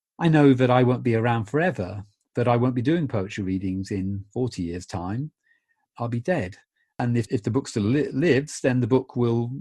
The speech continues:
be able to do my work for me. It will be able to, uh, tell people what I would have said had I stood up and read the poem. So it's a book which is trying to be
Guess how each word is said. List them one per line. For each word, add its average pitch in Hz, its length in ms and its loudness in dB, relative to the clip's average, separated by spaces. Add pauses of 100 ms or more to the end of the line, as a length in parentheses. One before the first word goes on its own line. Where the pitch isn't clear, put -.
be 120 120 -2
able 110 100 -2
to - 80 -10
do 117 160 0
my 110 120 0
work 113 240 -2
for 117 220 0
me. 85 160 -8
It - 80 -14
will 104 80 -10
be 104 140 -2
able 95 240 -4
to, 90 320 -6 (440)
uh, 101 200 -6
tell 113 180 0
people 98 400 -4
what 104 240 -6
I 107 80 -2
would 110 160 0
have 104 100 -6
said 92 280 -6
had 110 180 -6
I 92 320 -4
stood - 240 -10
up 92 160 -6
and 95 80 -4
read 92 160 -6
the - 60 -14
poem. 92 440 -10 (600)
So 156 460 6
it's - 340 -8
a 160 60 0
book 185 280 2
which 147 220 -4
is 131 140 0
trying 147 400 0
to 135 100 -10
be 123 640 0